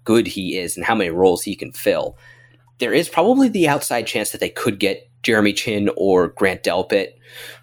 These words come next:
because the Giants do have that hole at free safety, and Chinn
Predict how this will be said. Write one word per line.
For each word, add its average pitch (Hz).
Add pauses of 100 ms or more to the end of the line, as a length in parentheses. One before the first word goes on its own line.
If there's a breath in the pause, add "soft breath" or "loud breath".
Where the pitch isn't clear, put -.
(100)
because 101
the 104
Giants 107
do 113
have 113
that 104
hole 107
at -
free 113
safety, 85 (140)
and 92 (140)
Chinn 160